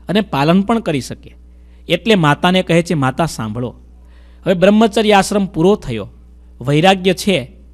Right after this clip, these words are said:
તો શું કરવું? અથવા કોઈ માણસ એનો ગ્રહસ્થ આશ્રમ પૂરો થયો અને વૈરાગ્યને ઉત્પન્ન થયો તો શું કરવું?" તો એના માટે આ ત્યાગી સંતોની રીત શ્રીજી મહારાજે પ્રવર્તાવી, જેને ભાગવતી દીક્ષા.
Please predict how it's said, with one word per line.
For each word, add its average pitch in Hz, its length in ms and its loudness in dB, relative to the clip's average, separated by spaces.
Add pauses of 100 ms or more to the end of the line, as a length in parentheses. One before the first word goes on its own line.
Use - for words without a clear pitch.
(340)
તો 175 80 -2
શું - 220 -4
કરવું? 110 380 -8 (580)
અથવા 185 280 0
કોઈ 208 180 0
માણસ 180 400 -2 (800)
એનો 185 160 -2
ગ્રહસ્થ 170 360 0
આશ્રમ 196 340 0
પૂરો 208 240 4
થયો 160 240 0
અને 185 120 0
વૈરાગ્યને 202 580 2
ઉત્પન્ન 196 360 -2
થયો 160 200 -4
તો 233 220 4
શું - 220 -6
કરવું?" 104 340 -12 (920)
તો - 100 -14 (120)
એના 180 300 2
માટે 127 460 -2 (2750)
આ 165 60 2
ત્યાગી 156 560 2
સંતોની 170 600 4
રીત 147 480 4
શ્રીજી 143 380 -2
મહારાજે 151 360 0
પ્રવર્તાવી, 131 560 -6
જેને 160 200 -2
ભાગવતી 143 540 -2
દીક્ષા. 135 440 -6